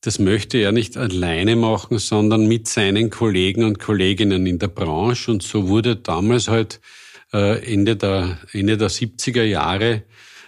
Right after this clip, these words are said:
äh, beziehungsweise zu Beginn der achtziger Jahre die arge Zweirad gegründet. Damals hat er zum Beispiel die Melita Lanz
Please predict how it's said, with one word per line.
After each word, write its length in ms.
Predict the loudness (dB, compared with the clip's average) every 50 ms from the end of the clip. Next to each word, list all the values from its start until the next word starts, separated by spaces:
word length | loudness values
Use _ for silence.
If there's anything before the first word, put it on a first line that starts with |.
| _ _ -6
äh, 240 | -4 -2 -2 -2
beziehungsweise 840 | -2 -4 -6 -8 -4 -2 0 0 0 0 0 0 0 2 0 0 -2 -4 -8 _ _ _ _
zu 160 | -6 -6 -2
Beginn 360 | -2 -2 -4 -2 0 0 0 2
der 160 | 0 0 -2
achtziger 420 | -4 -6 -6 -6 -4 -2 0 0
Jahre 380 | 0 0 0 -2 -2 -2 -4 -4
die 160 | -4 -6 -6
arge 440 | -4 -4 -4 -6 -6 -4 -4 -4 -4
Zweirad 600 | -4 -6 -6 -4 -4 -2 -2 -2 -2 -4 -4 -6
gegründet. 920 | -8 -8 -6 -4 -2 0 2 2 2 2 0 -2 -4 -8 -14 -16 -16 _ _ _ _ _ _ _ -20 -20 -20 -20 -20 -20 _ _ _
Damals 320 | -2 0 0 0 0 0
hat 160 | 0 0 0 0
er 100 | -2 -2
zum 200 | 0 0 0 0
Beispiel 520 | -2 -2 -4 -6 -6 -2 -2 0 0 0
die 320 | -2 -2 -2 0 2 2
Melita 480 | 4 2 2 2 2 0 0 0 0 0
Lanz 720 | 0 2 0 0 0 0 -2 -2 -4 -6 -6 -8 -8 -10